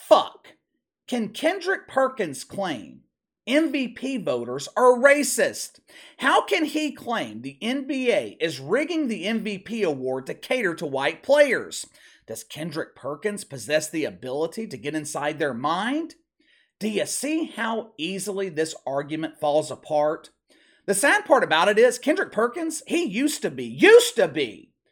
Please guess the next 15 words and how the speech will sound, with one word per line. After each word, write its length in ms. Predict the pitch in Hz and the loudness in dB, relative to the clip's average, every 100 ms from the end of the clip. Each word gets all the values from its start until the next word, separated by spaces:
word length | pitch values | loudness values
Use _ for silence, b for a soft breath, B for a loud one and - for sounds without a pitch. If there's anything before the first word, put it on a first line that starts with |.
| _ _ _ - | _ _ _ -4
one 220 | 220 294 | 0 0
of 140 | 226 | 2
the 100 | 180 | 0
rare 380 | 127 175 233 233 151 | 0 2 4 2 0
voices 480 | 175 190 185 170 - | -2 -2 -4 -10 -8
of 240 | 139 117 | -8 -6
reason 500 | 139 277 285 220 165 | -6 -4 -4 -4 -4
at 160 | 147 131 | -6 -6
E 180 | 135 | -6
S 200 | 131 - | -4 -6
P 280 | - 190 190 | -10 -8 -6
N. 300 | 247 147 - B B - | -4 -6 -10 B B 4
Up 120 | 466 | 4
until 240 | 392 226 | 6 4
recently 600 | 143 202 226 269 320 339 | 4 -2 -2 -2 -2 -4